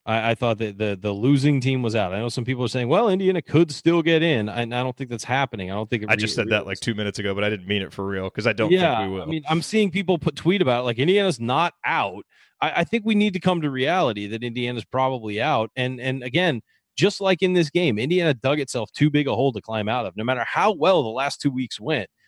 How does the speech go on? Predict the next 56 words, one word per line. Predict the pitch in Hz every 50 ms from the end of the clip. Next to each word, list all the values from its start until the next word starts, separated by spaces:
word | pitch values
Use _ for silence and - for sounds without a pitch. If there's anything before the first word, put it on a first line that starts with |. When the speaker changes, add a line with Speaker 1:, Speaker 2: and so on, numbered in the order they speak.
| _ _ _
Speaker 1:
when | 110 143
you | 208 226
lose | 208 202 156 -
twelve | - - - 143 151 156 139
of | 131 -
thirteen, | - 147 139 - - 160 160 147 120
and | 107 107 127
there | 151 180
are | 185 151 -
games | - 135 165 170 156 123
there | 123 113 107
that | 104 113
were | 113 104 101 - -
there | 110 120 139 147
for | - - 113
the | 104 98
taking. | - - - 110 117 - - - - _ _ _ - _ -
Speaker 2:
Yeah. | 92 98 95
Speaker 1:
I | 113
mean, | 107 101
there | 117 -
were | - - - _ _ _ -
three | 175 202 208
or | 180 147 - _ -
four | 156 156 160 170 175
games | 156 143 156 147 147 139 123 110 107
in | 117 120
that | 131 131 127 117
stretch | - - 139 131 120 107 - - -
that | 113 113 - _ _ -
could | - 160 170
have | 170 165 151
gone | 147 143 139 139
either | 135 139 131 123 117
way, | 110 110 110 110 110 113 - _ _ _ - 110
and | 113
Indiana | 131 151 147 135 131 135 135 127 104
didn't | - - 117 135 147 -
close | - - 131 135 120 117
out | 120 120 127 127 127
as | 113 113
well | 117 123 123
as | 117
they | 117 123
needed | 123 123 123 123 120
to, | - 131 113
or | 98 87
didn't | 104 123 139 123
start | - - - - 113 123 135 131
as | 127 113
well | 123 120 120 120
as | 113 110
they | 120 120
needed | 117 117 120 120 113 -
to, | 123 120
or | 120 107 95